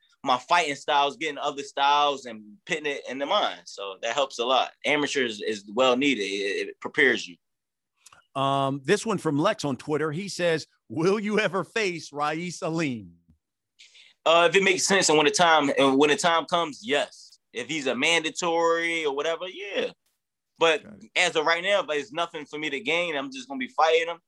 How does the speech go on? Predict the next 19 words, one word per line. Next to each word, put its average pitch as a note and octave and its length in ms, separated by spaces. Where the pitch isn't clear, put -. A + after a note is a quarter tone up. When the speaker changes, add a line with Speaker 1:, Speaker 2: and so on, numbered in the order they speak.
Speaker 1:
I E3+ 60
mean, F3+ 240
like D#3+ 160
I D#3+ 60
said E3 180
before, E3 340
I F3 140
could F3+ 160
use, F3+ 240
I G#3+ 140
could D#3 100
use C#4+ 320
him A3 100
as G3+ 140
a E3+ 80
tune-up C4 420
in C3+ 140
my E3+ 80
eyes. E3+ 520